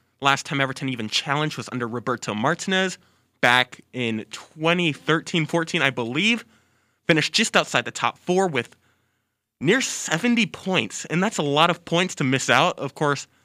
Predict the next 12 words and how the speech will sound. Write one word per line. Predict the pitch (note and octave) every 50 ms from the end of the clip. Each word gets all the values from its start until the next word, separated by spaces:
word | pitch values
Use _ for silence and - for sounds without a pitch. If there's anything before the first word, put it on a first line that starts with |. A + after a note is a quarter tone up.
| _ _ _ _ _ -
Everton | C3+ D3+ C#3+ D3+ - - C#3
luck | B2+ B2+ C#3 - -
missing | C3 B2 - C#3 C3
out | B2 A#2
on | A2
Champions | - - C#3+ C#3+ C3 C#3 C3+ - -
League | C#3 C3+ B2+ A2+ A#2 - _ -
soccer | - - - F#3+ G#3 G3+ - D#3 C3 C3 C3 - _ _ _ _ _ _ _ _ _ _ _ _ _ _ _ _ _ -
with | B2+ D3+ E3+ E3 E3+
that | E3+ D#3 - -
point | - G3+ G3+ G3 -
total, | - - E3 D3 C#3+ C#3+ -